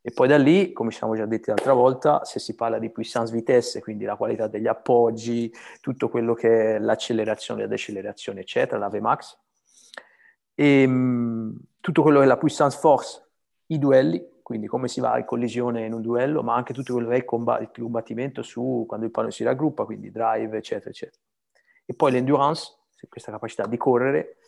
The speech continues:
e mi ricordo avevamo parlato anche sul, sulle, sulle tre qualità che per me sono importanti, quindi il ritmo, il cambiamento di ritmo e le collisioni.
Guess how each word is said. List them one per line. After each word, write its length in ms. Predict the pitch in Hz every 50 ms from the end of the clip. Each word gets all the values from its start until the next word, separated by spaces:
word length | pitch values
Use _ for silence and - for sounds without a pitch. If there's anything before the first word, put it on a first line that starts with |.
| _ _ - - - _ _ _
e 140 | - - 113
mi 100 | 113 113
ricordo 320 | 117 113 131 131 120 123
avevamo 220 | 120 113 113 113
parlato 420 | 113 - 120 120 120 120 117 120 113
anche 380 | 113 120 117 117 - - 104
sul, 580 | - - - 117 113 113 110 110 107 104 104 104 - - 104 - - - -
sulle, 840 | - - - 107 101 101 104 101 95 95 101 - - 104 - - -
sulle 260 | - - - 104 104
tre 140 | - 120 117
qualità 480 | - - 113 113 110 - - 113 113 113
che 140 | - 107
per 160 | - - 107 110
me 140 | 110 110
sono 180 | - - 113 110
importanti, 540 | 101 - 107 - _ - 117 113 110 - -
quindi 220 | - 113 107 107
il 80 | 107 104
ritmo, 340 | 113 120 120 120 - 113 110
il 40 |
cambiamento 480 | - - 113 117 113 117 117 113 - 113
di 80 | 110 113
ritmo 520 | 113 117 117 113 - _ 110 104 104 _ _ _ _ _
e 100 | - -
le 100 | 110 104
collisioni. 720 | 110 135 135 127 131 117 120 120 123 120 131 147 143